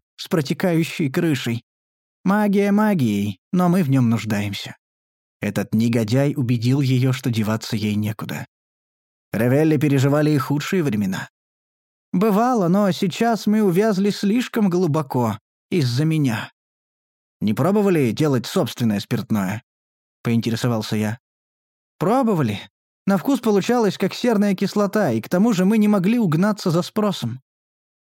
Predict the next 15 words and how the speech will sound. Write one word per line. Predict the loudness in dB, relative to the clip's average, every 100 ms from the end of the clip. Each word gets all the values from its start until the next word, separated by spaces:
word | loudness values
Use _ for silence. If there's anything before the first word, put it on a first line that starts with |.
| _ _ -4
«А | -4
эффижены | -4 -2 0 2 2 2 2
могут | 2 2 0 -2
чем-то | -4 -2
помочь?» | -2 -2 -2 -8 -16 _ _ _ _ _ _ _ _ _ -10
«Чтобы | -2 2 2
их | 4
магия | 4 2 2
сработала, | 2 2 2 2 0
все | 0 2
ингредиенты | 2 2 2 2 2 2
требуются | 2 2 2 0
в | 0
больших | 0 0 -2
количествах. | 0 -2 -2 -6 -6 -8